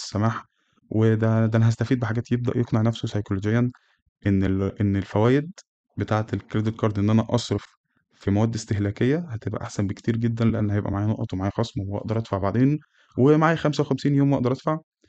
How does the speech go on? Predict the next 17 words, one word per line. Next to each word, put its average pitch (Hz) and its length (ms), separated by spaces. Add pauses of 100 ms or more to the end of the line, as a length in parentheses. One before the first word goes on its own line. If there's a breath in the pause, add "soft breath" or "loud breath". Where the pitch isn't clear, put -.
(320 soft breath)
فاللي 143 140
بيحصل 160 380
إن 110 140
طبعا 123 280
ده 123 60
ما 123 60
بيحصلش 120 480
لإن 117 160
الcredit 117 300 (140)
card 117 60
دي 117 160
بالنسبة 113 340
لك 120 140 (140)
هي، 95 500 (800)
هي 107 140
باب 120 160
لجنة، 127 360